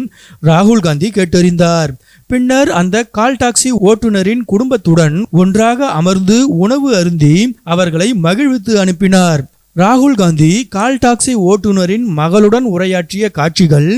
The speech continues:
இணையத்தில் வைரலாக பரவி மக்களை கவர்ந்து வருகிறது. இது தொடர்பான வீடியோ ஒன்றை தனது சமூக வலைதள பக்கத்தில் பதிவிட்டுள்ள ராகுல் காந்தி, நாடு முழுவதும்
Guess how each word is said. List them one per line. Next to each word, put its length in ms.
இணையத்தில் 540
வைரலாக 580
பரவி 380
மக்களை 560
கவர்ந்து 360
வருகிறது. 460
இது 220
தொடர்பான 520
வீடியோ 420
ஒன்றை 360
தனது 340
சமூக 460
வலைதள 340
பக்கத்தில் 560
பதிவிட்டுள்ள 640
ராகுல் 380
காந்தி, 320
நாடு 500
முழுவதும் 600